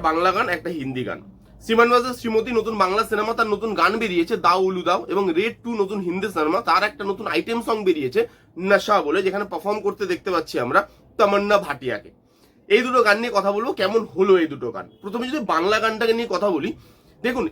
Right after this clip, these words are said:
এই গানটা না আপাদ মস্তক একটা বিয়ের গান। এবার এই গানটার ব্যাপারে আমি পরে আসছি, প্রথমে বলি বাংলাতে না বিয়ের গান খুব একটা তৈরি হয় না। আপনারা দেখবেন YouTube-এ যে বিয়ের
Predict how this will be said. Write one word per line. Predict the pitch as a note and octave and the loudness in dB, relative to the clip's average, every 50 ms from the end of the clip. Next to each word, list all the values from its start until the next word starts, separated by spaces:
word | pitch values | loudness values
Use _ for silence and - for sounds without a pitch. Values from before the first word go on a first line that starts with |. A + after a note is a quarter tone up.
| - G#3 | -4 -2
এই | B3 A3 F3 | -2 0 2
গানটা | F#3+ F3+ G3 A3+ - A#3+ - - | 2 0 0 0 0 0 2 2
না | C4 C4+ - _ - - D#3 | 0 -2 -4 _ -8 -8 -8
আপাদ | - - - B3 C4 C4+ B3 A#3 A3+ | -8 -8 -6 -4 -2 -2 0 0 0
মস্তক | A3 A3+ A3 - - C4+ A#3+ A#3 | 0 -2 -2 -6 -6 -6 -4 -4
একটা | A#3 - C4 G#3+ F#3 E3+ | -4 -2 -4 -4 -4 -6
বিয়ের | - F3 F3+ G3+ G#3+ G3 F3 D3 | -10 -6 -2 2 2 2 2 2
গান। | C3 G#2+ F#2 - - - - - - - - - - F#3 A#3 | -2 -4 -8 -10 -16 -20 -20 -20 -20 -20 -14 -4 0 2 4
এবার | B3 A3 G#3 A3 G#3 G3 - - _ _ _ _ - - A#3 | 4 4 4 2 0 -6 -16 -20 _ _ _ _ -8 -6 -6
এই | C4+ C4+ F#3+ D3+ C3 - | -6 -6 -10 -14 -10 -4
গানটার | - D#3+ F3 F#3 G3+ G#3 G3 C4 C4 B3 A#3+ | -2 0 0 0 -2 -2 0 0 2 2 2
ব্যাপারে | A#3 A#3 B3 A#3+ A#3+ A#3+ | 0 0 0 0 0 0
আমি | A#3+ A#3 G3+ - | -2 -2 -4 -4
পরে | D#3+ F3+ G#3+ G#3+ E3+ | -2 0 2 2 2
আসছি, | D#3 D#3 - B3+ G#3+ - - | 0 -2 -6 -12 -12 -6 -4
প্রথমে | F#3+ F#3+ G3+ C4 C#4 B3+ G3 | -4 -2 0 0 0 0 2
বলি | E4 F4+ - F#3+ C#3 C3+ | 0 0 -2 -2 -2 0
বাংলাতে | D3+ C#3+ D#3 F3 G#3 A3+ C4 - C#4 C4+ | 0 2 2 2 2 0 0 0 -2 -2
না | D#4 D4+ - - - | -4 -4 -4 -10 -12
বিয়ের | F3+ F#3 G3 A3+ A#3+ B3 A#3+ A#3 | -8 -6 -4 -4 -4 -4 -2 0
গান | C4 C4 B3 - | -2 -2 -2 -4
খুব | G#3+ A3 G3+ A3 | -6 -2 -2 -2
একটা | A3+ A#3 B3 A#3 - | -2 -2 -6 -4 0
তৈরি | G#3 F#3 F#3+ F#3 F#3 F3+ | 2 2 2 2 0 -2
হয় | C#3 C3+ B2 A2 | -2 -2 -2 -4
না। | G2 - _ - - - - - - C#3+ | -6 -10 _ -20 -20 -20 -14 -6 -2 -2
আপনারা | D#3 D#3+ G3+ G#3+ G3+ F#3 | 0 2 2 2 4 4
দেখবেন | F#3+ F#3 F3+ F#3 B3+ E4+ D#4+ F#3 E3 | 2 2 2 0 0 0 0 0 -2
YouTube-এ | F#3 F#3+ F3+ F#3 G3 G3 G#3 F#3+ | -4 -6 -6 -6 -6 -4 -4 -4
যে | G#3+ F#3 - | -6 -8 -8
বিয়ের | - E3+ F#3+ G#3 G#3 | -8 -6 -4 -4 -4